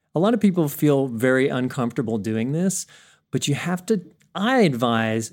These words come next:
talk through it out loud. Like, take what's in your brain and speak it out loud. So you're translating what's in your brain to language because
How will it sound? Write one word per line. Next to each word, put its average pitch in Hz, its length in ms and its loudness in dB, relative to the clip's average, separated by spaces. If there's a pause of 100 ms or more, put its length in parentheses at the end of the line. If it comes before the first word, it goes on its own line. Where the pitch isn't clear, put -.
(140)
talk 214 420 -6
through 170 300 2
it 170 120 0
out 139 340 -4
loud. 131 640 -4
Like, 131 320 -6
take 185 280 -2
what's 196 200 -2
in 190 80 2
your 175 80 0
brain 151 760 -2
and 131 220 -4
speak - 380 -2
it 170 80 -2
out 139 240 -4
loud. 147 560 -2
So - 120 -4
you're 135 180 -2
translating 135 500 -4
what's 127 180 -6
in 131 60 -2
your 120 100 -2
brain 120 300 -2
to 113 80 -4
language 127 480 -4
because 120 380 -4